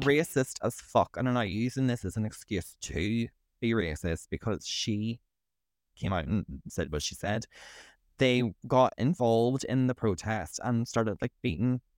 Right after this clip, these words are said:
people up who were protesting and just shouting abuse at them, "Go, like, go back to your own fucking country," and, and, and a lot of more aggressive, angrier, nastier things were said, which I'm not going to repeat. Um, but yeah, she was like, "You need to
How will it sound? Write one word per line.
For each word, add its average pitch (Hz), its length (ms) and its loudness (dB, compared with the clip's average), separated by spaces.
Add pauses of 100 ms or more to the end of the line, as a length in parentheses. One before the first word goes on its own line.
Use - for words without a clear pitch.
(120)
people 127 320 2
up 120 180 2
who 165 100 4
were 165 120 4
protesting 175 720 2
and 131 120 0
just 123 140 -2
shouting 113 320 2
abuse 85 300 0
at 131 120 0
them, 131 120 0
"Go, 120 180 2
like, 78 240 0
go 117 160 4
back 113 300 2
to - 80 -4
your 110 100 2
own 113 120 2
fucking - 420 -2
country," 113 420 -2
and, 117 240 0
and, 107 220 2
and 117 220 0
a 127 120 4
lot 123 200 6
of 127 120 2
more 123 380 4 (380)
aggressive, 120 640 2
angrier, 117 560 0
nastier 117 640 -4
things 113 260 0
were 120 80 0
said, 107 240 2
which 113 140 0
I'm 104 140 2
not 78 160 0
going 117 200 0
to - 120 -6
repeat. 69 360 -6 (1300)
Um, 131 420 4 (1080)
but 139 260 2
yeah, 120 240 4
she - 280 0
was 131 140 2
like, 131 360 2
"You 135 120 -2
need 127 180 0
to - 120 -6